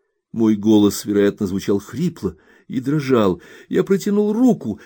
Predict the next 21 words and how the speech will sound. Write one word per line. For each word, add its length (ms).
и 140
коснулся 760
чего-то 420
мягкого. 500
В 120
то 220
же 160
мгновение 720
блестящие 920
глаза 300
метнулись 500
в 80
сторону, 680
и 100
что-то 300
белое 720
пробежало 560
мимо 400
меня. 320
Испугавшись, 1040
я 240